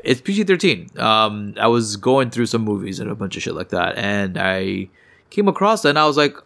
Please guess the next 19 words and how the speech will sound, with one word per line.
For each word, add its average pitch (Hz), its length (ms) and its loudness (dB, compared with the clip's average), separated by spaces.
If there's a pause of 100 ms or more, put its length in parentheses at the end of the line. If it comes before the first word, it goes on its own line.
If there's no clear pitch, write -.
"Holy 156 260 2
fuck." - 580 -2
Um, 98 520 0
I 104 180 0
did 104 300 -2
not 101 280 -2
know 107 200 0
that. 90 280 -6 (180)
I 107 200 -8
thought 107 280 0
it 107 40 0
was 101 180 -4
rated 101 220 -2
R 117 160 2
this 95 120 -8
whole 98 160 -8
time. - 380 -12 (220)
That's 135 300 0
crazy. - 800 -6